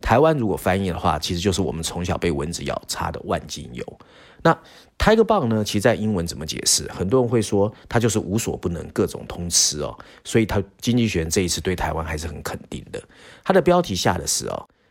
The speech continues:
，covid nineteen毁坏了全球的经济，但这一次不包括台湾。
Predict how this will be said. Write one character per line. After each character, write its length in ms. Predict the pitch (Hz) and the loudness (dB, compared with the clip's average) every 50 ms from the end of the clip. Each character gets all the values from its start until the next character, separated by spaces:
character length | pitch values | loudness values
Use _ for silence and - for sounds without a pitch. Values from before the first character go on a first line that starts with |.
| _ _ _ - | _ _ _ -2
，covid 280 | - 127 117 151 156 | 2 2 4 4 4
nineteen 360 | 151 143 143 143 - - 123 | 4 4 4 2 2 0 -2
毁 220 | 98 - - - 60 | 0 -2 -4 -6 -2
坏 200 | - - 98 85 | 0 0 0 0
了 80 | 76 71 | 0 -4
全 200 | - - 73 76 | -6 -8 -10 -10
球 140 | - 76 - | -10 -10 -10
的 80 | - | -10
经 180 | 71 - 71 - | -10 -10 -10 -10
济， 220 | 73 - - - - _ _ _ _ - | -10 -10 -10 -12 -16 _ _ _ _ 0
但 280 | - 143 - - - _ _ _ - | 2 2 2 0 -6 _ _ _ -8
这 140 | - - 95 | -4 -2 -2
一 100 | 78 73 | -2 -4
次 200 | - - - - | -6 -8 -8 -8
不 120 | - - | -10 -10
包 160 | 76 - - | -8 -6 -6
括 160 | 69 - - - | -6 -6 -6 -6
台 160 | - - - - - | -6 -8 -8 -8 -10
湾。 200 | - 50 50 - | -10 -10 -12 -12